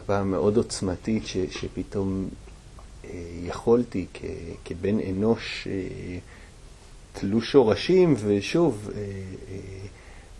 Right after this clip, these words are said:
מוקיר ו-, ומעריץ את הבחירה החופשית לנוע ולזוז מפה לשם, והניידות הזאת ה-, המבורכת, פתאום להגיד, "וואו, אני ממש הייתי רוצה להיות עץ,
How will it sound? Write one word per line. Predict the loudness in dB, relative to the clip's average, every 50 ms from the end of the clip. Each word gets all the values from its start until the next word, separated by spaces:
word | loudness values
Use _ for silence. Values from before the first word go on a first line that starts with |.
| -14 -6
מוקיר | 0 4 6 6 4 4 6 8 10 10 10 10 8 8 6 6
ו-, | 4 4 6 6 8 8 8 8 6 4 0 -4
ומעריץ | -4 -2 0 2 2 2 2 2 4 6 6 4 4 2
את | -2 0 0
הבחירה | 0 0 0 0 2 4 4 4 4 2
החופשית | 0 -2 -4 -6 -6 -8 0 4 6 6 6 6 4
לנוע | 2 2 4 6 6 8 8 8 8 8 4 2 0
ולזוז | -2 -2 -2 0 -2 -2 0 4 6 6 6 6 4
מפה | 2 -2 0 4 4 6 6
לשם, | 6 4 2 0 2 2 4 4 2 2 2
והניידות | 2 2 2 2 2 2 4 4 4 4 4 4 2 4 4 2
הזאת | 2 2 4 4 4 4 4 2 0
ה-, | -2 -2 -2 -6 -12 -18 -18 -18 -18 -18 -16 -12 -6
המבורכת, | -2 0 0 2 4 6 6 6 6 6 4 4 4 2 2 2 0 -4 -14 -20 -20 -18 -18 -20 -20 -20 -20 -20 -20 -20 -20 -18
פתאום | -18 -14 -10 -10 -8 -8
להגיד, | -8 -8 -8 -8 -8 -8 -8 -6
"וואו, | -4 -4 -4 -4 -6 -10 -12 -14 -16 -18 -18 -18 -18 -18
אני | -18 -18 -16 -16 -16 -14 -14 -12 -12
ממש | -10 -10 -10 -10 -12 -12 -12 -12 -12
הייתי | -12 -12 -14 -14 -14 -16 -14 -14
רוצה | -16 -16 -16 -14 -8 -6 -6 -6 -6
להיות | -6 -10 -12 -14 -16 -18 -18 -18 -18 -16 -14
עץ, | -14 -12 -12 -14 -14 -14 -14 -14